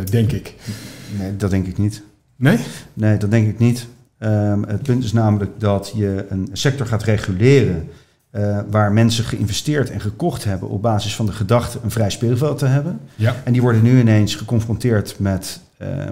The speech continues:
Speaker 2: eh, het vasthouden aan een verplichte, eh, huur. Dus dat is een hele ingewikkelde.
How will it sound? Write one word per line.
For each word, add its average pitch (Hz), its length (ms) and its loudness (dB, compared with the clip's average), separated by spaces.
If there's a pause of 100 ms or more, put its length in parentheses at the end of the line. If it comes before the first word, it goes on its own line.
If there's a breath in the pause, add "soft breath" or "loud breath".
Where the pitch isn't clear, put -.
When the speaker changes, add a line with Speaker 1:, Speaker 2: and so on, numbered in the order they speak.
(140)
Speaker 2:
eh, - 100 -8 (100)
het - 160 -10
vasthouden 95 540 -2
aan 95 180 -4
een 87 120 -6
verplichte, - 640 -4 (400 loud breath)
eh, 135 240 -4 (100)
huur. 143 400 2 (120)
Dus - 140 -10
dat - 160 -8
is - 100 -2
een 127 60 2
hele 143 200 2
ingewikkelde. 131 600 -2